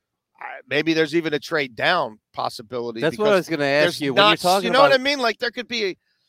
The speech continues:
Speaker 1: there could be a lot of different sort of sweet spots in this draft where it's like, "Man, there's four kids here, three kids here who we feel really good about, and they all play different positions." Like, can we,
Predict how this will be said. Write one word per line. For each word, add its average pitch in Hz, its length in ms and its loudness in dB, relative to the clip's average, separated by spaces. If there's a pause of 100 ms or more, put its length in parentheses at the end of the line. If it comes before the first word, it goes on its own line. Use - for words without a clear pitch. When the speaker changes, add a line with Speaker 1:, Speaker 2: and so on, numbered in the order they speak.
(200)
Speaker 1:
there 220 100 -12
could 269 140 -8
be 285 100 -2
a 254 60 4
lot 233 360 2
of 247 140 -2
different 226 340 -6
sort 214 260 -6
of 160 60 -10
sweet - 340 -12
spots - 340 -4
in 190 80 -12
this 156 180 -14
draft 220 380 -6
where 151 120 -6
it's - 180 -12
like, 143 180 -8 (460)
"Man, 196 200 -16
there's 175 220 -16 (460)
four 226 380 -8
kids 220 420 -10
here, 147 460 -8
three 247 240 -12
kids 160 340 -12
here 160 340 -10 (500)
who 196 420 -8
we 208 160 -8
feel 262 260 -8
really 214 220 -2
good 160 220 -6
about, 165 280 0
and 170 60 -12
they 165 60 -4
all 240 160 0
play 190 200 -6
different 165 400 -8
positions." 135 640 -8
Like, 143 180 -10
can 175 200 -16
we, 226 360 -6